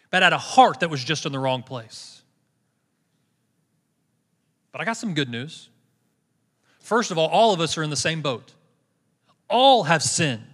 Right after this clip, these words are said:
and fallen short of the glory of God. Here's the good news, though. Luke fifteen, verse ten. "There is joy before the angels of God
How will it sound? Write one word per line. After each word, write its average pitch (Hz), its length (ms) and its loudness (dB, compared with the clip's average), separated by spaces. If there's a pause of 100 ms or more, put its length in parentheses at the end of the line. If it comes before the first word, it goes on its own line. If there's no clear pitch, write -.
(760)
and 175 140 -4
fallen 185 380 0
short 143 460 0
of 135 60 -6
the 135 60 -4
glory 127 320 -6
of 107 80 -12
God. - 280 -20 (1600)
Here's 190 200 -4
the 165 80 -8
good 156 180 -4
news, 127 160 -10
though. 123 100 -6
Luke 147 360 -6
fifteen, 170 720 -8
verse 151 320 -6
ten. 104 280 -10 (1500)
"There 208 200 4
is 160 160 0
joy 202 540 8
before 208 380 4
the 180 180 0
angels 220 420 2
of 202 140 -4
God 151 420 2